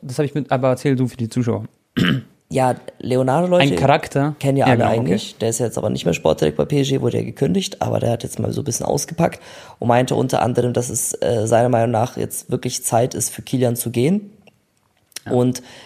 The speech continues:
Speaker 2: dass er natürlich, also über seine Qualitäten keine Frage, aber, ähm, er hat gesagt, dass Kilian ist für ihn kein Führungsspieler und dass es für ihn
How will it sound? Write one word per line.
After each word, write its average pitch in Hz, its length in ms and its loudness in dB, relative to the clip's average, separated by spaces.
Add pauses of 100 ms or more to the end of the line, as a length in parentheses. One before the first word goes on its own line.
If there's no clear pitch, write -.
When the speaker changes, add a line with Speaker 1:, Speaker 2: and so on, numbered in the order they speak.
Speaker 2:
dass - 220 0
er 131 140 4
natürlich, 127 580 0
also 113 180 -2
über 110 120 -4
seine 110 160 0
Qualitäten 113 720 -4
keine 104 240 -4
Frage, 135 480 2 (520)
aber, 113 840 2 (600)
ähm, 110 720 0 (1040)
er 123 320 4
hat 127 160 -4
gesagt, 135 400 2
dass - 300 0 (260)
Kilian 143 320 2
ist - 160 -2
für - 80 -8
ihn 127 160 0
kein 117 220 -2
Führungsspieler 127 800 0
und 101 140 -2
dass 117 140 -4
es 117 100 -2
für - 120 -8
ihn 131 300 -4